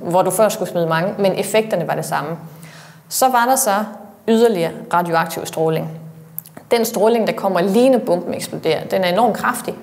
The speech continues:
men den er ikke særlig langvarig. Og de her betondækningsgrave, jamen, de er sjovt nok lavet af beton, og så er der jo et ordentligt lag jord hele vejen ud. Det er selvfølgelig for at beskytte mod tryk og varme,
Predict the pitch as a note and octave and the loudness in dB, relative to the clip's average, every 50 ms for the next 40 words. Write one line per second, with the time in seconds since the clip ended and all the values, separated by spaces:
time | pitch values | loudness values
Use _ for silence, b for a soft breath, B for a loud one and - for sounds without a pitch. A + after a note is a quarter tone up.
0 | - - - F#3 F3+ E3+ F3 E3+ D3 C#3+ D3+ - - D#3+ E3+ E3+ E3+ D#3+ - E3 | -12 -6 -4 -2 -2 0 0 -2 -2 -4 -4 -6 -6 -4 -4 -2 -2 -2 -4 -6
1 | E3+ E3+ C#3+ - - - B B B B B B B B B B B B _ - | -6 -6 -8 -8 -10 -12 B B B B B B B B B B B B _ -6
2 | G3+ G#3 C4+ D4 D4 D#4 B3 G#3 E3+ E3+ - - G#3 A#3+ B3+ B3 - - - - | -4 -2 -2 0 0 0 0 0 0 -2 -2 -2 -2 0 -2 -4 -4 -6 -8 -10
3 | - - - E3 D#3+ F#3 F3 F3 F3 E3+ E3+ G3+ G#3 F#3+ - B3 B3+ B3 A#3+ A#3+ | -10 -8 -8 -6 -4 -4 -2 -2 -4 -2 -2 -2 -2 0 2 2 2 2 2 2
4 | A#3+ A#3+ A#3+ B3 B3+ G#3+ G#3 G#3 - G3+ G3 G3+ A3+ A3+ - G3+ - - A3 A3 | 2 4 4 4 2 0 -2 -2 0 2 2 2 2 0 -4 -4 -2 0 0 0
5 | A3+ - G3+ F#3 F#3+ F#3 F3+ F3 F3 E3+ F3 F3 - - F3+ F3+ - - - A#3+ | 2 0 0 0 0 -2 -2 0 0 0 0 0 -2 -4 -6 -6 -4 0 2 4
6 | C4 B3+ G#3+ F3+ F3+ E3+ E3+ E3 E3 E3 G#3+ B3 A3+ F3 D#3+ G3 G#3 G#3+ A3 G3+ | 4 4 4 2 2 2 2 2 2 4 4 4 4 2 2 2 2 2 2 2
7 | G3+ F#3+ F3+ F3 F#3 F#3+ - - - - - - C#4 C#4+ C#4+ - - - C#4+ C#4+ | 0 -2 -2 -2 -2 -2 -4 -6 -8 -4 0 2 2 2 0 -2 -2 0 0 0
8 | C#4+ C#4+ C#4+ A#3 G3 - - - - - A#3 B3 A#3+ G#3+ F#3+ E3+ E3 - - G3+ | 2 2 0 0 0 0 -4 -6 0 2 2 2 2 0 -2 -2 -2 -2 0 0
9 | G3 G3 - E3 D3+ D#3 E3+ G3+ B3+ C#4 B3+ | 0 0 0 0 0 0 0 0 0 -2 -2